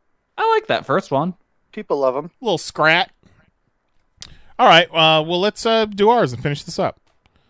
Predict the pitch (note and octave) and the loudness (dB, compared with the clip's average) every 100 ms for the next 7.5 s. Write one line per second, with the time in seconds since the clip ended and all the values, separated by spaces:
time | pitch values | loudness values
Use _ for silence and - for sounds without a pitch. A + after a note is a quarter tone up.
0 | - D#3 B3+ D4+ C3 B2 C3 D3+ G3 F#3 | -10 -8 -6 -6 0 2 2 2 2 2
1 | G3 A3 - - - _ _ _ _ _ | 0 -2 -2 -8 -10 _ _ _ _ _
2 | _ - - - - - - _ - C#4 | _ -20 -20 -20 -20 -20 -20 _ 2 6
3 | B3+ F#3 - - - - - - F#3+ A3 | 6 4 -2 -16 -16 -20 -20 -12 -2 0
4 | A#3+ C4 - B3+ - - - - _ _ | 2 0 2 0 0 -14 -18 -20 _ _
5 | _ - F#3+ F#3+ F#3+ G3 F#3 - E3 E3 | _ -8 -6 -4 -8 -6 -6 -6 -8 -8
6 | D#3+ - F3 E3+ F3+ D#3+ - E3 F#3+ C#3+ | -12 -12 -14 -10 -10 -10 -8 -8 -4 -6
7 | C#3 - D3 C3+ - | -6 -4 -4 -4 -10